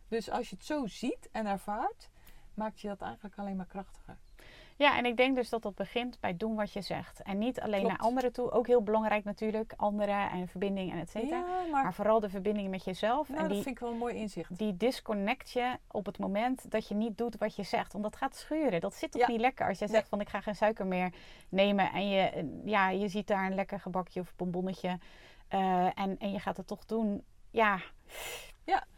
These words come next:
Speaker 1: Nou ja, maar je kan dus, want dat zeg ik altijd tegen mijn cliënten.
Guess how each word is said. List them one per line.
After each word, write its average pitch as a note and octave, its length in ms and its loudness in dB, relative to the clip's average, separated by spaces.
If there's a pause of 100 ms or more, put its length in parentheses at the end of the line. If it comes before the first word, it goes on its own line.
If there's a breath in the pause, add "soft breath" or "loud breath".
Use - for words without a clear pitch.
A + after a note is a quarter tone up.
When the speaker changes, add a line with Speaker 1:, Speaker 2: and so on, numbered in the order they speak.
(240 loud breath)
Speaker 1:
Nou E4+ 180 4
ja, F4 160 6
maar D4 200 4
je C#4+ 180 0
kan F4 320 -2
dus, A#3 460 2
want F#3+ 120 -6
dat G3+ 180 -2
zeg G#3 200 -4
ik F#3+ 100 -8
altijd F#3 260 0
tegen F#3 220 -4
mijn A3+ 200 -2
cliënten. B3 540 -2